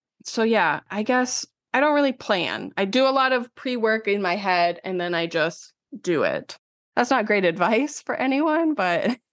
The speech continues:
<laughs> it's, it's the honest truth. <laughs> Okay, so our second plate is a little more loaded. You know, you go up to the buffet line and you just like,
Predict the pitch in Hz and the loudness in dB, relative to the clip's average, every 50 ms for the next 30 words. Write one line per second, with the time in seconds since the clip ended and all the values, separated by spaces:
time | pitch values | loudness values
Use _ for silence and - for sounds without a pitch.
0 | _ _ _ _ _ - 220 - _ - - _ - - 220 - - - - - | _ _ _ _ _ -16 -16 -16 _ -20 -20 _ -16 -16 -16 -14 -16 -20 -20 -20
1 | - - - - - - 202 202 - - 185 - - - 202 226 262 294 277 285 | -20 -20 -20 -16 -10 -6 -6 -6 -6 -6 -6 -4 -2 0 0 2 2 0 -2 -4
2 | - - - - 180 165 143 135 160 202 - - 202 214 - _ - 269 - _ | -8 -10 -6 -2 -2 0 0 0 -2 -4 -4 -6 -6 -6 -8 _ -18 -18 -18 _
3 | - - - _ _ _ _ _ _ _ _ _ _ - - - - - 233 233 | -18 -20 -20 _ _ _ _ _ _ _ _ _ _ -20 -18 -6 -2 0 0 2
4 | 226 139 - 214 - - - - - 247 233 208 196 208 226 - 269 254 - 277 | 0 -2 -2 -4 -8 -12 -8 -4 0 2 2 2 2 0 -2 -2 -2 -2 -2 -2
5 | 285 285 - 240 202 185 185 185 175 185 - - - 208 196 190 185 175 165 - | -2 -2 -2 -2 -2 0 0 -2 -4 -6 -10 -8 -6 -4 -2 0 0 -2 -2 -4
6 | - 190 190 180 190 208 226 247 254 254 220 180 170 165 170 175 175 196 208 - | -4 -2 0 0 2 2 2 0 0 2 2 0 0 0 0 0 0 -2 -2 -4
7 | - 165 165 165 170 170 165 170 170 190 185 185 175 - - - 185 190 185 185 | -6 -4 -2 -2 -2 -2 -2 -2 -2 0 2 2 0 -2 -4 -8 -6 -4 -2 -2
8 | 185 190 - 208 196 185 180 190 185 180 175 175 175 175 175 175 170 175 170 - | -2 -2 -2 0 0 0 2 2 2 2 2 2 0 0 -2 -2 -4 -4 -6 -6
9 | - 175 180 175 165 - - - - - - - 82 - - - | -6 -6 -4 -4 -4 -4 -6 -6 -6 -8 -10 -6 -6 -4 -4 -6